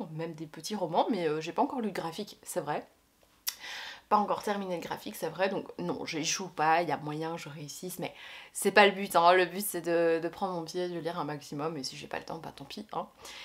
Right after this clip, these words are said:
Mais en tout cas, je suis, euh, super contente parce que là, je viens de terminer un roman, et c'est marrant parce que, euh, je vous montre un petit peu, c'est Ma Belle de Camille Ansaume, publié chez Calman Levy. Euh, quand je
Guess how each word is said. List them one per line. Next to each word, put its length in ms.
Mais 180
en 80
tout 160
cas, 200
je 100
suis, 560
euh, 440
super 340
contente 260
parce 140
que 100
là, 100
je 60
viens 160
de 60
terminer 260
un 100
roman, 800
et 140
c'est 160
marrant 340
parce 220
que, 100
euh, 340
je 120
vous 40
montre 240
un 60
petit 120
peu, 120
c'est 200
Ma 120
Belle 220
de 80
Camille 320
Ansaume, 500
publié 240
chez 140
Calman 340
Levy. 240
Euh, 400
quand 160
je 80